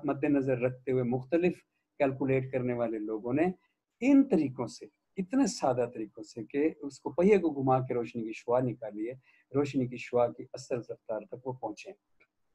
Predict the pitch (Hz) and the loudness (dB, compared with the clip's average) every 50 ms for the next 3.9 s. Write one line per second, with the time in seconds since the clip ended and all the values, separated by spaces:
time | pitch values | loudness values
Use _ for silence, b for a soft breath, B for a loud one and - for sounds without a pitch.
0 | _ _ _ _ _ _ _ - 143 165 180 220 226 233 202 220 196 - - 202 | _ _ _ _ _ _ _ 6 6 6 8 6 2 2 2 2 4 8 10 12
1 | 202 202 190 175 196 185 185 185 - - - 185 185 185 - - 214 214 214 180 | 12 12 10 8 4 4 4 2 -2 -2 2 2 2 4 6 6 6 6 6 0
2 | - - _ _ - 151 151 - - 170 180 190 180 196 190 185 - 226 202 175 | -4 -10 _ _ 0 0 2 6 10 10 10 10 10 6 4 6 6 6 6 6
3 | 165 - - - 160 170 175 170 - 165 139 127 151 165 165 - 139 - | 4 4 6 8 8 8 8 8 6 4 4 6 4 4 4 2 -2 -4